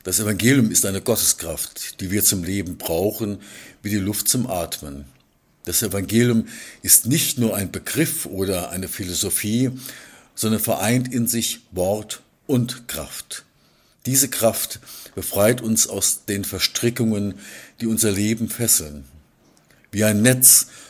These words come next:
so macht Paulus deutlich, liegt die Sünde, unser Getrenntsein von Gott, mit ihren Folgen auf der Seele des Menschen.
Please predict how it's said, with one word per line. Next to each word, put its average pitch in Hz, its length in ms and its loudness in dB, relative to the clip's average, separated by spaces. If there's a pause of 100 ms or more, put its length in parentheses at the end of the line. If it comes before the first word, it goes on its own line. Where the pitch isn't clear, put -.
so 95 140 -4
macht 85 240 -4
Paulus 95 480 0
deutlich, 107 600 -2 (460)
liegt 107 400 -4
die 92 80 -4
Sünde, 120 680 2 (720)
unser 104 200 2
Getrenntsein 101 880 2
von 90 260 -4
Gott, 113 440 0 (340)
mit 107 140 -8
ihren 107 220 -2
Folgen 123 720 0 (280)
auf - 160 -6
der 104 140 2
Seele 110 400 4
des 104 220 2
Menschen. 87 640 -2